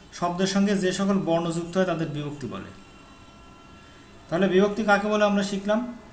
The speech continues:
বাক্যস্থিত একটি শব্দের সঙ্গে অন্য শব্দের অন্বয় সাধনের জন্য শব্দের সঙ্গে যে সকল বর্ণ যুক্ত হয় তাদেরকে বিভক্তি বলে। আচ্ছা,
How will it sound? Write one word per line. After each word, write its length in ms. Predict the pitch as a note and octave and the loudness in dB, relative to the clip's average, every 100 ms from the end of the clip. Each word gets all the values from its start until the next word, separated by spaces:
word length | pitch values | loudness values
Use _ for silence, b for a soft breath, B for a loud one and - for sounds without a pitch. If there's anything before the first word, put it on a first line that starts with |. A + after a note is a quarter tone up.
| - | -14
বাক্যস্থিত 800 | B2+ C#3+ F#3 - G#3+ G3+ A#3 A3+ | 0 4 4 4 0 0 -2 -4
একটি 300 | F#3+ F#3+ A#3 | -4 -4 -2
শব্দের 400 | G3 F#3+ F3 F3 | -2 -2 -2 -2
সঙ্গে 380 | F3 F#3 F#3 G3+ | -2 -2 0 -2
অন্য 460 | G3 D#3+ F3 F#3 F#3 | -2 -2 -2 -2 -2
শব্দের 380 | G3+ F#3+ G3+ | -2 -2 -2
অন্বয় 300 | G3+ E3 E3+ | -2 -2 -2
সাধনের 480 | E3+ F3 F3 F#3 F#3+ | -4 -2 0 2 2
জন্য 380 | F3+ F#3 G#3 C4+ - B B B B - | 0 0 -2 -2 -10 B B B B -14
শব্দের 480 | - F#3+ F#3+ F#3 G#3+ | -2 2 2 2 0
সঙ্গে 400 | - G#3 G3+ E3+ | 0 0 0 0
যে 180 | D#3 F3+ | 0 -2
সকল 280 | G#3 G#3+ G3+ | -2 -2 -2
বর্ণ 340 | E3 F3 F3 E3+ | 0 0 0 -2
যুক্ত 260 | E3+ E3 E3+ | -4 -4 0
হয় 180 | D#3+ A#2+ | 0 2
তাদেরকে 480 | C3+ D#3 E3 A3+ C4 - B B C3 | -2 -4 -4 -4 -6 -14 B B -2
বিভক্তি 420 | D3+ E3+ E3+ D#3+ | 0 0 -2 -6
বলে। 260 | A#2 F#2 - - - - - - - - - B B - | -4 -6 -10 -18 -20 -20 -20 -20 -20 -20 -20 B B -8
আচ্ছা, 280 | B2 - | -6 -6